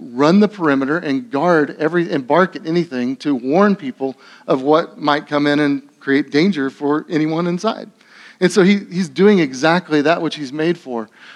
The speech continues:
One of the things that a pastor, a pastor who's also called a shepherd, is supposed to do is we need to bark at all the bad stuff and warn people of what's coming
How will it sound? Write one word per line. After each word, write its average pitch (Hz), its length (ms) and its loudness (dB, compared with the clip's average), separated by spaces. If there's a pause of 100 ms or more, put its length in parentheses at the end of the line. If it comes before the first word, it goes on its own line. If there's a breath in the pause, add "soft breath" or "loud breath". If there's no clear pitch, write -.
(140 loud breath)
One 170 180 4
of 233 80 4
the 180 40 -4
things 180 280 0
that 147 360 -2
a 143 40 2
pastor, 156 640 -2
a 147 140 -10
pastor 160 340 -4
who's 143 400 -2
also 147 300 -6
called 143 240 -6
a - 20 -14
shepherd, 214 380 -6
is 120 60 -16
supposed 135 240 -10
to 135 100 -10
do 139 180 -2
is 139 180 -2 (480 soft breath)
we 156 120 0
need 226 80 8
to 214 80 4
bark 160 280 -2
at - 60 -10
all 180 100 -2
the 156 60 -8
bad 175 240 -2
stuff 110 380 -12 (960)
and 156 200 0
warn 185 260 4
people 131 380 -4 (160)
of 156 160 -4
what's 156 220 -2
coming 139 380 -4